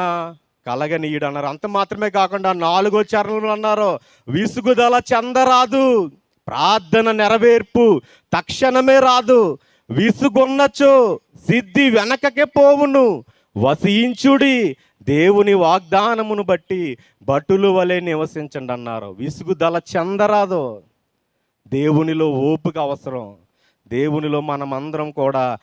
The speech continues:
అంటగట్టవలసిన వారమై ఉన్నామని ప్రభు పేరట మీకు తెలియజేస్తూ ఉన్నాం. మూడవదిగా మనం చూస్తే స్తుతించుట. ఆమె ఏంటంట?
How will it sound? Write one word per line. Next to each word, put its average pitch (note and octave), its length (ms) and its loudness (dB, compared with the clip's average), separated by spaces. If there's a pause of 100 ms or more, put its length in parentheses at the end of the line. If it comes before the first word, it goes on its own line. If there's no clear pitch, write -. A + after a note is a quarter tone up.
(240)
అంటగట్టవలసిన C#3+ 880 -6
వారమై C#3 460 -4
ఉన్నామని B2+ 680 -8 (260)
ప్రభు C#3 280 0
పేరట C#3+ 340 0
మీకు C#3+ 200 -6
తెలియజేస్తూ C3+ 600 -4
ఉన్నాం. B2+ 460 -6
మూడవదిగా G#3+ 560 2
మనం G3 380 -2
చూస్తే F3 480 -4 (300)
స్తుతించుట. A3 760 -6 (640)
ఆమె C3+ 180 -12
ఏంటంట? D3 380 -10